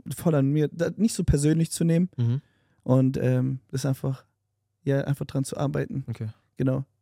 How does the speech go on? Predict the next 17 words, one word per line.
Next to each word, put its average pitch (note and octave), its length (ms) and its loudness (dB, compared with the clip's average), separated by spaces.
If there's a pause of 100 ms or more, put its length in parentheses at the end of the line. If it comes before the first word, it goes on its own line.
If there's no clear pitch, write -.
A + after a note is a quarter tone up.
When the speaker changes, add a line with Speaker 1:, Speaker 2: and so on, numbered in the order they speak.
(140)
Speaker 1:
Vor C#3 120 2
allem, D3 100 2
weil C#3 100 2
es C#3 80 -6
ja C#3+ 80 -2
auch C3 80 -4
Leute C#3 240 -2
sind, C#3 200 -2
die C#3+ 120 -4
ich, - 180 -10 (420)
äh, C3 180 0
sehr C3 200 2
schätze. C3+ 460 -4 (100)
Speaker 2:
Ja. A#2+ 140 -6 (180)
Speaker 1:
Deswegen. - 400 -8 (420)
Speaker 2:
Nice. B2 320 -6 (220)
Speaker 1:
Yes. D#3+ 400 -2